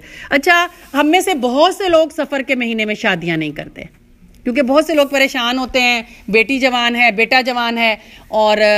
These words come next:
جیسے ایک عورت میرے پاس آئی کہنے لگی کہ رشتہ تو طے کر دیا ہے، آپ کو بتا رہی ہیں دعاؤں کے لیے کہنا ہے، مسجد میں ملاقات ہوئی اور کہنے لگی اناؤنس نہیں کرنا کیونکہ ابھی مہینہ جو ہے یہ ٹھیک نہیں ہے جو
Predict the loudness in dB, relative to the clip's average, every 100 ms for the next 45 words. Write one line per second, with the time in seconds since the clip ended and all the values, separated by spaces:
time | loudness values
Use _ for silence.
0 | 0 -4 _ 0 0 2 0 2 0 0
1 | -2 0 0 0 0 0 0 0 0 -2
2 | -2 -4 -8 -6 0 0 2 2 2 2
3 | 2 0 0 -6 -4 -2 -2 -2 -6 -2
4 | -2 0 0 0 0 -2 0 0 0 0
5 | 0 0 0 0 -2 -2 -2 0 0 0
6 | -2 -2 0 -2 -2 -4 -4 -6 -8 -6
7 | -4 0 -2 0 -2 0 0 2 0 2
8 | 2 2 0 -2 -6 -6 -2 0 0 0
9 | 0 0 0 0 0 -2 -2 -4 -6 -6
10 | -6 -6 -6 -8